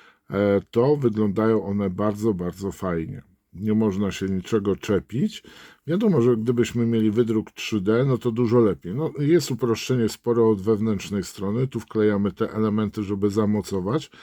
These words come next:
E, w Forarcie tego nie ma, w Dragonie to jest w ogóle na, mm, na kawałek drutu montujemy. Czyli już można wywnioskować, że jest to średniak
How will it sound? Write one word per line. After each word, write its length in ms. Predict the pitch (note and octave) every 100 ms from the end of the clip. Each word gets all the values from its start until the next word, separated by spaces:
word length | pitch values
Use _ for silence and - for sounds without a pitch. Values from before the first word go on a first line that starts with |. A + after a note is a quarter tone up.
| - - - _ -
E, 520 | G#2 A2 G#2+ G#2+ G#2
w 40 | -
Forarcie 720 | - A2+ A2+ C3+ B2+ - A#2
tego 280 | A2+ G#2 A2
nie 140 | D3+
ma, 160 | D3+ B2
w 80 |
Dragonie 540 | A2 A#2+ A2 A#2+ A#2+ A2+
to 120 | A#2
jest 140 | G2
w 100 | G#2
ogóle 380 | G#2+ A2+ A#2 A2+
na, 420 | G#2+ G2+ G#2 G2+ F#2+
mm, 1400 | A2+ G#2 G#2 G#2 G2+ G2 - G2 F#2 - E2 D2 F2+ F#2+ G#2
na 220 | G2+ G2+
kawałek 400 | - A2+ A2+ G2+
drutu 480 | G2 A#2+ A#2 F#2 -
montujemy. 680 | G2 G2 F2 G2 F2 D2+ C#2+ _ _ _ _ _ _ _ - -
Czyli 240 | - C#3 B2
już 320 | F3 F3+ -
można 360 | D3+ C#3 C3+
wywnioskować, 1000 | A2+ A#2+ A2+ B2+ A#2+ - A2 F#2 F#3+ - - - - - _
że 220 | G#2 A#2+
jest 300 | B2+ B2 -
to 200 | B2 A2 -
średniak 920 | - C#3 C#3 D3+ D3 D#3+ D3+ -